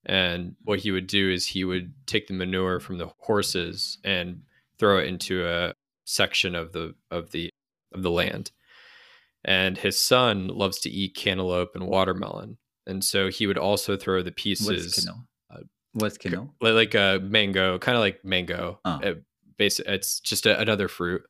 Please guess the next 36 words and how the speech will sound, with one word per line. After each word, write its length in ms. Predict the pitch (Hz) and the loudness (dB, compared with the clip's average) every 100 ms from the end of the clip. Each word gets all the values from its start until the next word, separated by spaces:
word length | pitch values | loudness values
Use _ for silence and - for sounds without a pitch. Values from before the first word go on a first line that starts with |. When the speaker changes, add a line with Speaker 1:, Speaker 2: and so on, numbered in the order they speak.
| _ - - - - - | _ -20 -20 -20 -20 -8
Speaker 2:
Hmm. 120 | 92 73 - _ _ | -8 -8 -12 _ _
Speaker 1:
And 140 | 113 | -2
so 140 | - 107 | 4 6
he 140 | 113 | 6
would 160 | 113 - | 4 6
throw 180 | 113 104 | 6 6
the, 320 | 98 92 - | 4 2 0
the 80 | 98 | 0
scraps 580 | - - 107 101 - - | 2 4 4 4 -2 -2
of 420 | 98 95 95 - | 0 0 -4 -10
the 80 | 92 | -14
fruit 440 | - 107 104 98 - | -2 2 2 0 0
into 600 | 113 107 - 98 92 90 | 0 0 0 0 0 0
this 320 | 90 - - | -4 -4 -2
area 340 | 98 95 90 | 2 4 2
as 180 | 85 - | 0 0
well, 380 | 95 76 - - - | 0 0 -4 -12 0
not 280 | 101 98 | 2 2
thinking 300 | - 101 95 | 2 0 -2
twice 240 | 98 87 - | -6 -4 -4
about 320 | - 82 82 | -4 -2 -2
it. 140 | 78 - _ _ _ _ _ - - | -4 -8 _ _ _ _ _ -8 -2
And 160 | 107 | 4
then 260 | 104 98 98 - _ - | 4 4 0 -6 _ -4
after 260 | 104 - 104 | -2 0 2
one 240 | 101 98 | 2 2
season, 680 | - - 101 101 92 92 98 | 0 2 0 2 0 0 -6
he 160 | - 113 | -4 0
started 320 | - 101 98 | 2 2 0
to 100 | 98 | -2
see 760 | - - 98 95 92 92 95 - - | -2 0 2 2 2 0 -4 -10 -6
this 260 | 85 - - | -4 -4 -6
cantaloupe 500 | - 101 92 98 92 | 0 2 2 2 0
and 120 | 101 92 | -2 0
watermelon 500 | 92 90 90 85 87 | 0 0 -2 -4 -4
grow. 520 | 92 95 90 92 | 0 0 0 -4